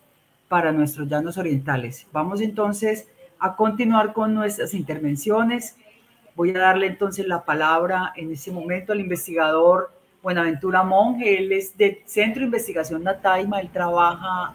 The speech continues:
en, en el Tolima. Eh, su énfasis y su trabajo a desarrollar es manejo integrado de plagas y control biológico, biológico con énfasis en sistemas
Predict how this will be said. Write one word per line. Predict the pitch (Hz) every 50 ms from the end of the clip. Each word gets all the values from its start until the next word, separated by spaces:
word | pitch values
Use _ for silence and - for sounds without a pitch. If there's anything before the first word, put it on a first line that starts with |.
| - -
en, | - 147 147 139 131 123 120 117 - - - - - - 427 427 415 415 - - - - - - - - - -
en | - 175 170
el | 156 147 -
Tolima. | - 165 147 156 180 202 208 226 226 220 220 - - - - - - - - - -
Eh, | 151 175 170
su | - - 180 175
énfasis | 170 170 170 - 208 202 202 214 202 -
y | 190
su | 180 185 170
trabajo | - 170 165 160 156 151 156 175
a | 190
desarrollar | 196 - 196 185 175 165 156 160 156 160
es | 160 165
manejo | 175 175 185 185 185 175 190
integrado | 196 190 - 190 160 160 151 147 147 147 156
de | 175 185 175
plagas | 180 - 175 185 202 214 220 233 226 - - -
y | 190
control | - 170 156 147 156 160 156
biológico, | - 170 175 185 175 175 175 - - - 170
biológico | 170 175 165 165 165 180 - 190 180 -
con | 180 160 156
énfasis | 156 151 143 170 170 170 - 196 196 185 - - - - - - - - - - -
en | 185 180
sistemas | - - 170 - - - 175 165 165 175 175 -